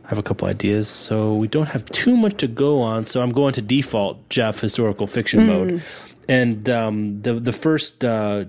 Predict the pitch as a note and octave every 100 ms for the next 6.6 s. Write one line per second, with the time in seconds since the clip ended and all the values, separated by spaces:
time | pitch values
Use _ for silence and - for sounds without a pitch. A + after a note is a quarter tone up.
0 | - - C3 - B2+ - D#3 C#3 A#2 B2
1 | A2+ - - - - _ _ _ - A2+
2 | A2+ G#2+ G#2 A2+ G#2+ A2 G2 F#2+ - -
3 | - _ - B2 A2 G2+ D3 C#3+ A#2+ A#2
4 | A2+ G2+ G#2 G#2 G#2 G#2+ A#2 - G#2+ G2+
5 | G2+ G2+ - - - _ A2+ G#2 A2+ G#2+
6 | G2 G2+ G#2+ G2+ G2